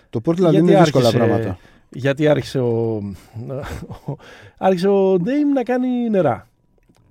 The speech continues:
Speaker 2: Ανέβασε αυτό το στίχο.
Speaker 1: Στο Instagram.
Speaker 2: Ναι, ρε παιδί μου, αυτό εννοώ.
Speaker 1: <laughs>
Speaker 2: Ανέβασε,
Speaker 1: Μη,
Speaker 2: ε,
Speaker 1: μη ψυχάσαι.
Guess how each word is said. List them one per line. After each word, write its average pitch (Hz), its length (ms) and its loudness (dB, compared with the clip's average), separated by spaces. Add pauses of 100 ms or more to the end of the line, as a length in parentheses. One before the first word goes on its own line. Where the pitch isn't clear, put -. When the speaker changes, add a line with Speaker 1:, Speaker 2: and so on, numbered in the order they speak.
(140)
Speaker 2:
Ανέβασε 151 460 0
αυτό 120 140 -6
το 123 120 -4
στίχο. 165 380 0
Speaker 1:
Στο 165 100 4 (160)
Instagram. 95 280 -6 (180)
Speaker 2:
Ναι, 311 260 4
ρε 196 100 -2
παιδί 104 200 -12
μου, 120 60 -10
αυτό 175 240 0
εννοώ. 107 220 -4
Speaker 1:
<laughs> 131 100 -2 (720)
Speaker 2:
Ανέβασε, 143 880 0
Speaker 1:
Μη, 127 100 -4
Speaker 2:
ε, 123 260 -4
Speaker 1:
μη 143 100 0
ψυχάσαι. 131 460 -6